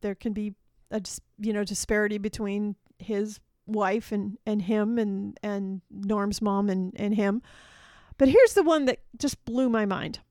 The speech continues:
Kathy's grandmother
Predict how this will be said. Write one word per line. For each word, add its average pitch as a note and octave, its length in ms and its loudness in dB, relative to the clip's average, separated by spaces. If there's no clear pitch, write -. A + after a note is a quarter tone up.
Kathy's G#4 560 2
grandmother G#3+ 640 0